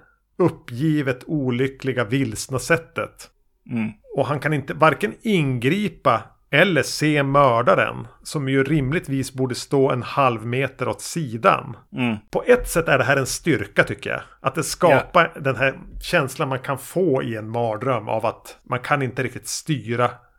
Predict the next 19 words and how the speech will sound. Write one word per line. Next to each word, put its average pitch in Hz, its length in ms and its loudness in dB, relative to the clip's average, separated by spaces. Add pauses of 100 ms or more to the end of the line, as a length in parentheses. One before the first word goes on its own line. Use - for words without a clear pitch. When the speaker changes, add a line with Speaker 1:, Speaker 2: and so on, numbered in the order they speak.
(100)
Speaker 1:
allt. - 580 -6
Man 120 140 0
har 127 80 2
lite 139 180 -4
grann 131 160 4
Speaker 2:
Mm. 123 100 -6
Speaker 1:
tappat - 340 -2
kontrollen 135 760 0
över 123 380 0 (400)
blickriktningar 127 1120 -4
och 101 440 -6
man 120 80 -6
kanske - 220 -8
är - 160 -8
li-, 127 220 -4
delvis 117 440 0
förlamad 123 760 4
eller - 120 -10
någonting. 95 300 -12